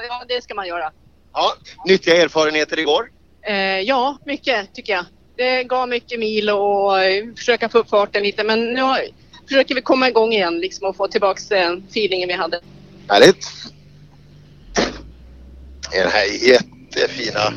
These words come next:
Speaker 2: bilen. Ja, Nalle Johansson har vårdat den där med, med sitt handlag, så att det... Ja,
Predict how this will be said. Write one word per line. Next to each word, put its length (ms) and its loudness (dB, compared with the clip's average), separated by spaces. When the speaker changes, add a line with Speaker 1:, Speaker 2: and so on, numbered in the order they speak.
Speaker 2:
bilen. 260 4
Ja, 380 2
Nalle 200 0
Johansson 460 -2
har 300 0
vårdat 320 0
den 120 2
där 240 6
med, 280 -2
med 180 2
sitt 180 2
handlag, 520 2
så 140 0
att 100 -2
det... 300 -2
Ja, 200 6